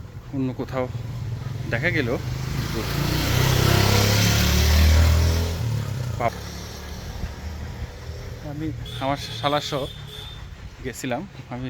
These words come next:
নেমে হেঁটে হেঁটে যাচ্ছি। আমার মানে ভাল লাগে, অসাধারণ একটা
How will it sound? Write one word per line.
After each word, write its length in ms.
নেমে 220
হেঁটে 240
হেঁটে 220
যাচ্ছি। 280
আমার 180
মানে 160
ভাল 200
লাগে, 180
অসাধারণ 460
একটা 160